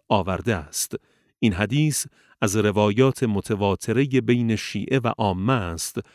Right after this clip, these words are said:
و عامه تواتر آن را نیز قبول دارند و از محکمترین اسناد شیعه علیه عامه بوده و بر قاسبیت خلفای اولین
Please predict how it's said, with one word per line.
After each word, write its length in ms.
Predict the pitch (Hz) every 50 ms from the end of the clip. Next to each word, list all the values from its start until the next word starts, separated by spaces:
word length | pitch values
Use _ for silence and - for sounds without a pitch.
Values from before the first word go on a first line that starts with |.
| _ _ _ _ _ -
و 40 | - - -
عامه 500 | 110 110 101 95 98 98 117 143 151 143 - - _ _ _
تواتر 640 | - - 113 113 101 113 110 104 - - 151 156 143 -
آن 220 | - 127 120 113 98
را 180 | 110 110 107
نیز 420 | 107 107 110 117 123 123 120 123 131 - - - - _ _
قبول 400 | 113 110 104 123 120 104 87 87
دارند 500 | 82 90 90 78 80 82 82 87 95 - - - _ _ _ _ _ _ -
و 60 | 107
از 200 | 98 92 82 90
محکمترین 800 | 101 92 - - - - 113 110 101 - 113 117 131 156 160
اسناد 580 | - 120 127 113 - - - 135 131 127 107 113
شیعه 480 | 107 - - - 104 - - 143 147 139 - - - - _ -
علیه 360 | 110 101 104 107 - - 107 - -
عامه 380 | 110 101 95 90 87 95 117
بوده 340 | 131 131 143 131 127 147 147 - - - _ _ _ -
و 80 | 107
بر 120 | 98 104 98
قاسبیت 960 | 95 - - 107 101 92 - - - 107 95 107 104 104 107 143 143 - 147
خلفای 560 | 127 - - 110 101 90 - - 107 101 92 87 - - -
اولین 680 | - 104 92 95 95 107 101 104 131 135 117 92 92